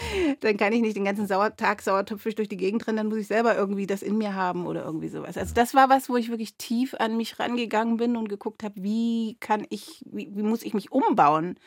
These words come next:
verändern in meinem Habitus, in meinem Sein, in meinem Wesen, um diese Werte, die mir wichtig sind, irgendwie, mm, zu zeigen. Und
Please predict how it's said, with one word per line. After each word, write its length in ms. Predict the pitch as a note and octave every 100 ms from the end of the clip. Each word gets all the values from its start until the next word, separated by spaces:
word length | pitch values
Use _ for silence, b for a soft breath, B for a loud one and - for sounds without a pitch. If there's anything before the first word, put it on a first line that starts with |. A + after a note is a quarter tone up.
| b
verändern 840 | - - - B3 A#3+ F3 F3+ G#3 A3
in 180 | G3 G3
meinem 320 | F#3+ F#3+ F3+
Habitus, 500 | F#3+ A3 G3+ G3 F#3+
in 120 | F#3+
meinem 220 | F#3 F#3+
Sein, 280 | F#3 F3+ G3
in 100 | F#3+
meinem 280 | F3+ F3+ F3
Wesen, 420 | G3+ G3+ G3 A#3+ B B B B B B
um 200 | F#3+ G3
diese 240 | G3 G3
Werte, 260 | F#3 F3+ G3+
die 80 | F#3+
mir 180 | G3 F#3+
wichtig 280 | F#3+ F#3+
sind, 240 | - G3 F#3
irgendwie, 840 | G3 F#3+ F3+ F#3 F#3 F#3 F#3+ F#3+
mm, 500 | E3 G3 G#3+ A3 G#3+ -
zu 140 | G#3
zeigen. 480 | - - F3+ G#3+ C#4 - B B B D4+ -
Und 280 | A#3 B3